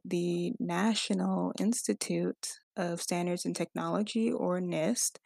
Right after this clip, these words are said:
um, and the International Organization for Standardization,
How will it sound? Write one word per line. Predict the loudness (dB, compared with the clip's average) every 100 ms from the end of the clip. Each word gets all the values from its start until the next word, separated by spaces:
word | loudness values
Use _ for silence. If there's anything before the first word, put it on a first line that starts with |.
| _ _ _ _ _ _
um, | -4 -2 0 -2 -2
and | -2 0 0 -2
the | 0 0 0
International | -2 -2 -2 0 0 0 0 2 2 2
Organization | 0 0 0 2 2 2 -2
for | -4 -6
Standardization, | -2 -2 0 -2 4 6 6 4 0 0